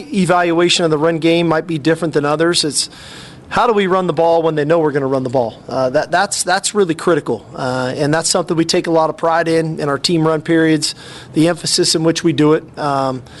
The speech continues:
but, but like I said earlier, I thought some of the errors that occurred in the run game, why things weren't as clean as we maybe would have liked,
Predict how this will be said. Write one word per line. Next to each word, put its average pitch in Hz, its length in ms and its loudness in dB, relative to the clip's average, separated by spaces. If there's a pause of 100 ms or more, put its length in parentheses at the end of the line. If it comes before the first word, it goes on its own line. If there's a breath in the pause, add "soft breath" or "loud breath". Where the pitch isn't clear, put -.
(260 loud breath)
but, 160 200 0
but 175 120 0
like 196 220 0
I 190 80 2
said 185 420 2
earlier, 165 600 4 (340)
I 165 80 0
thought 196 320 0
some 214 260 0
of 208 60 0
the 185 160 -2
errors 175 460 2
that 156 180 2
occurred 165 420 2
in 185 80 0
the 185 80 0
run 190 220 0
game, 196 260 2
why 147 260 2
things 165 360 0
weren't 160 180 2
as 147 80 -2
clean 170 300 2
as 143 160 0
we 151 100 2
maybe 156 240 2
would 151 180 2
have 135 120 -4
liked, 147 400 -2